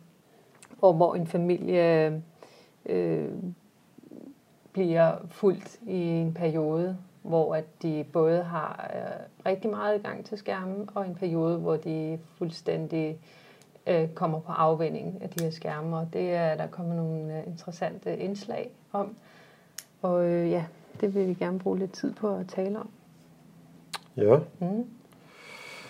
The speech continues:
Speaker 2: Altså
Speaker 1: Måske kunne man starte lidt med at, øhm,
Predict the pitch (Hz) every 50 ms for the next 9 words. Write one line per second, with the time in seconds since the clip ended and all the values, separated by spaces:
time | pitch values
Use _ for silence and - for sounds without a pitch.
0 | - - - - - 127 110 104 - - - 117 107 101 98 98 101 101 101 101
1 | 101 - - - - - - - - - - - - - _ _ _ - - -
2 | - - - - - - - 190 170 - 247 247 233 - 240 226 196 185 170 165
3 | - - 165 160 170 175 175 185 175 170 165 - - - - - - 180 180 170
4 | 165 156 147 - - - 165 160 - - - - - 151 160 165 160 151 151 151
5 | 147 147 147 143 143 143